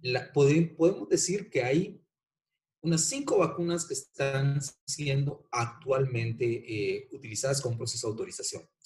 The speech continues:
Y existen dos procesos de autorización, especialmente, ¿verdad?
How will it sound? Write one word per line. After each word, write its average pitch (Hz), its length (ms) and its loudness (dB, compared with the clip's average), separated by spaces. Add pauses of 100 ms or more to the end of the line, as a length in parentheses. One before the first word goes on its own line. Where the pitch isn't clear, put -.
(460)
Y 156 80 2
existen 202 320 2
dos 160 140 2
procesos 127 340 -4
de 117 60 0
autorización, 135 600 -4 (300)
especialmente, 123 800 -4
¿verdad? - 260 -20